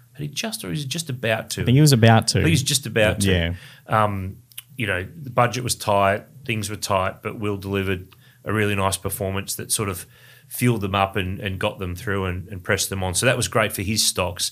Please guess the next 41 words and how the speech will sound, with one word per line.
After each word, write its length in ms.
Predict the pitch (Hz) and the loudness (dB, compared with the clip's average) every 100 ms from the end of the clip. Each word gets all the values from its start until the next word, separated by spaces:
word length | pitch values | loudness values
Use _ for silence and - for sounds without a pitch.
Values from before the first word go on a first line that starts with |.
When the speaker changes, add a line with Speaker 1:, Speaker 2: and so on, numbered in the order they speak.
| - - - - | -8 -20 -16 -6
Speaker 1:
So 160 | - | 0
he 120 | 104 | 2
went 160 | 143 120 | 4 4
home 200 | 123 113 | 4 2
with 80 | 98 | 0
the 60 | |
winner's 260 | 101 120 127 | 2 2 2
trophy, 400 | 127 90 85 98 | 2 0 0 -4
but 180 | 87 104 | -4 -2
Richo 400 | 110 123 110 104 | -2 0 2 2
went 140 | 98 | 0
home 240 | 95 101 101 | -2 -4 -4
with, 260 | 98 104 | -6 -6
Stephen 320 | 101 127 123 | -2 0 0
Richards 340 | 90 90 98 90 | -2 -4 -6 -6
went 140 | 101 | -4
home 160 | 107 104 | -4 -4
with 80 | 95 | -6
a 80 | |
rooted 500 | 90 98 135 131 92 | -8 2 2 2 -2
car 260 | 90 98 92 | -4 -2 0
and 80 | 90 | -2
a 20 | |
headache. 420 | 107 98 - - - - | -4 -6 -8 -14 -6 0
Speaker 2:
Yeah. 400 | 92 90 87 120 - - | 2 2 0 -4 -10 -2
The 220 | 110 104 | 2 6
arrival 420 | 104 123 147 135 | 6 8 6 6
of 100 | 120 | 4
Will 140 | 117 120 | 4 4
Davison 400 | 110 113 - 117 | 4 4 2 2
and 100 | 98 | 2
the 60 | |
departure 480 | 95 - 120 135 107 | -2 -2 0 2 2
of 100 | 98 | 2
F 160 | 113 - | 2 2
P 140 | 120 | 2
R 120 | 107 | 2
six 320 | 98 - 110 - | 2 2 2 2
oh 120 | 90 | 2
four. 340 | - 104 95 110 | 0 -2 0 0
Speaker 1:
Mm, 280 | 120 87 | 0 -2